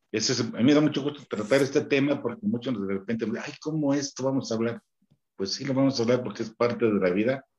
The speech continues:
cotidiana. Vamos a dar espacio a las decepciones, al querernos ir y salirnos de repente a la puerta falsa con una buena canción.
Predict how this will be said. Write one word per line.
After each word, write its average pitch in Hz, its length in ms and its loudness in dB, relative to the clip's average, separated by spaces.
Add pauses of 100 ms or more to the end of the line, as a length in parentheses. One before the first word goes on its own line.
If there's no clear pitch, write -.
(400)
cotidiana. 85 520 0
Vamos 101 260 0
a 95 80 4
dar 92 80 -2
espacio 113 640 -4 (560)
a 82 60 -2
las 85 180 2
decepciones, 82 880 0 (960)
al 92 160 -4
querernos 113 560 6
ir - 340 4 (280)
y 87 580 -4 (320)
salirnos 110 400 2
de 104 80 2
repente 107 460 0
a - 20 0
la 95 160 -4
puerta 107 320 -6
falsa 110 240 -4
con 101 120 -4
una 101 80 2
buena 92 260 -2
canción. - 340 -18